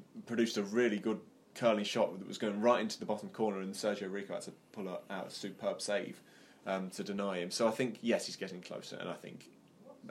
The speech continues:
really we could see him score maybe three goals before the end of the season, um, the way he's playing at the minute. But yes, I think he's, um, no, he's been really good. And I think the one thing that has surprised me is that actually he's, um,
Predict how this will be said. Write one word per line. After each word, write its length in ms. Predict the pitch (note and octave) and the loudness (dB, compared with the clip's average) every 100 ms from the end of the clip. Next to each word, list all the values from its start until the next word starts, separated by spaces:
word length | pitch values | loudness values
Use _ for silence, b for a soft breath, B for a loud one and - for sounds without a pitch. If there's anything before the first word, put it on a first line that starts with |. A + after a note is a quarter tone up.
| F#2 | -6
really 200 | G2 F#2 | -4 -4
we 120 | F2+ F#2 | -4 -8
could 160 | F#2+ | -10
see 160 | - F2+ | -8 -8
him 100 | F2 | -8
score 360 | - - F2 E2+ b b b | -8 -4 -4 -4 b b b
maybe 180 | - F2+ | -8 -8
three 240 | - F#2+ F#2+ | -8 -6 -4
goals 260 | F#2 F#2 | -2 -4
before 280 | F#2+ F2+ F#2 | -6 -8 -8
the 80 | F2+ | -6
end 140 | F2+ F2 | -8 -10
of 60 | |
the 60 | F2+ | -10
season, 400 | - F#2 F2+ - - B B B | -8 -8 -8 -14 -18 B B B
um, 280 | F2+ F2 F2+ F2 | -8 -6 -6 -4
the 60 | |
way 160 | F2 F2+ | -2 -2
he's 80 | F#2 | -2
playing 260 | F#2 F2+ | -6 -6
at 80 | F2 | -8
the 60 | - | -8
minute. 280 | G2 - - | -6 -8 -2
But 180 | A2+ - | -2 2
yes, 200 | A#2 - | 2 2
I 60 | A2+ | 0
think 200 | B2 A2+ | 0 2
he's, 260 | A2 G2+ | 0 2
um, 340 | G2+ G2 G2 F#2+ - - - - - | 2 2 -4 -10 -20 -20 -20 -20 -2
no, 100 | A2 | 2
he's 140 | G#2 | 2
been 160 | - B2 | 4 6
really 160 | A#2 A2+ | 6 6
good. 180 | A#2 - | 4 4
And 100 | B2+ | 4
I 20 | |
think 200 | C3+ G3+ | 4 2
the 80 | C#3+ | 0
one 340 | A2 C3 C#3 | 2 4 4
thing 120 | C3+ | 2
that 120 | A#2+ A#2 | 2 2
has 160 | C#3+ | 2
surprised 400 | - - E2+ - | 0 0 -2 -2
me 160 | E2+ E2+ b b b b b - - | -6 -8 b b b b b -20 -8
is 140 | A2+ | -4
that 240 | - G#2+ - - - - - - | 0 -2 -4 -16 -20 -20 -20 -8
actually 340 | D3 - F#2+ | -4 -2 -2
he's, 140 | F#2+ G#2 | -2 0
um, 360 | G#2 G2 G2 | 0 0 -8